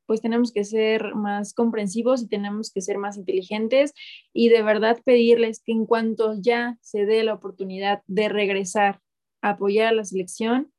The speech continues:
sean más prudentes y sean, y sí apoyen y griten y todo lo que quieran, pero no lo que ya se ha venido pidiendo que no griten,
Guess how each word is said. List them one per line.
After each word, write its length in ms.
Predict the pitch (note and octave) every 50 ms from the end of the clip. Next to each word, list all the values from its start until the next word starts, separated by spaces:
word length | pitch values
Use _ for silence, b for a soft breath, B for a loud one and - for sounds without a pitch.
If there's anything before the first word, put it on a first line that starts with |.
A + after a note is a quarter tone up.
| _ _ _ _ _ _
sean 240 | - B3 A#3+ A#3+
más 200 | B3 B3 A#3+ A3
prudentes 800 | - - A3+ G#3 G3+ G3 G3 F#3 - B3 A#3 - - - - _ _ _ _ _ _ _
y 180 | - G#3+ A3 G#3
sean, 500 | - - A#3+ A#3 A#3 A#3+ A#3+ A#3+ A#3+ -
y 100 | A#3+ A3+
sí 200 | - - B3+ D4+
apoyen 520 | - - - A3 A3 A3 B3 C4+ C4 B3+
y 120 | B3+ A3 G3
griten 280 | A3 A3 F#3 - B3+
y 60 | A#3 F#3+
todo 140 | - A3
lo 160 | A3 A#3 A#3 -
que 120 | F#3 F3+
quieran, 440 | - - G3+ G#3 A3 B3 B3+ C4+ -
pero 420 | _ A#3 A3+ A3+ A3+ A#3 A#3 - -
no 420 | G#3+ G#3+ G#3+ A3+ A#3+ A#3+ B3 B3+ -
lo 200 | - A#3 G#3+ G#3
que 220 | - G#3+ G3+ F#3+ F3+
ya 300 | - A3 G#3+ G#3+ G#3+ A3
se 120 | - - G#3+
ha 60 | G3+
venido 340 | G#3 G#3 G#3 G#3 G#3 G#3+ G#3
pidiendo 540 | - - F#3+ F#3+ F#3+ G3+ G#3 G#3 G#3 G#3+ -
que 100 | - F#3+
no 140 | F#3 F#3+
griten, 340 | F#3 F#3+ F#3 F#3 - - -